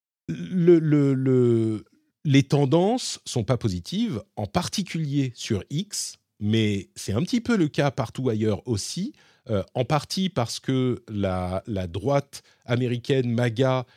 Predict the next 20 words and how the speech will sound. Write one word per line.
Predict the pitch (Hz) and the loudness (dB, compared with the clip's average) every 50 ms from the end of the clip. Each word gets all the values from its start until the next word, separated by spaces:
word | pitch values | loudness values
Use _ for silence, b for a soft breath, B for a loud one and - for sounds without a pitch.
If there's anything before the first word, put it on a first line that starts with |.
| b b | b b
fait | _ - - 107 | _ -2 0 0
des | 101 107 104 101 | 2 2 2 2
attaques | 120 117 - - 135 127 123 - - - _ _ - | 0 0 2 2 2 2 2 0 -4 -14 _ _ -10
violentes | 87 90 113 143 147 156 156 151 151 - - - - _ | -4 0 2 2 4 4 2 2 0 -2 -6 -10 -20 _
sur, | _ - - - - 147 143 143 131 113 92 92 - - | _ -10 -8 -6 -4 -2 0 0 0 0 0 -4 -4 -2
euh, | 113 107 104 101 101 98 98 98 101 98 98 98 95 95 | -2 0 0 0 0 0 0 0 0 -2 -2 -2 -2 -4
s-, | 98 - - - | -4 -6 -6 -2
l'idée | 113 113 123 139 160 143 127 147 139 | 0 0 2 2 2 4 4 4 4
même | 135 139 143 143 135 117 104 95 - | 4 2 2 2 2 2 0 -4 -2
de | 110 110 107 | -2 0 0
la | 104 101 | 2 2
modération | 107 104 113 113 107 107 - - - 117 110 | 0 0 0 0 0 0 -2 -4 -4 -4 -4
de | 98 98 | -2 -2
leur | 90 90 87 85 | -2 -4 -4 -4
désinformation | 92 95 95 95 92 - 95 92 92 87 - - 113 104 101 | -4 -4 -2 -4 -4 -4 -4 -4 -4 -6 -6 -4 -4 -4 -4
et | 87 | -4
de | 82 82 | -6 -8
leurs | 78 - - | -10 -12 -6
fausses | - 120 107 95 92 | -4 -4 -4 -4 -4
informations, | 80 80 - 85 82 82 76 - - 165 226 | -8 -8 -8 -8 -8 -8 -8 -6 -6 -6 -6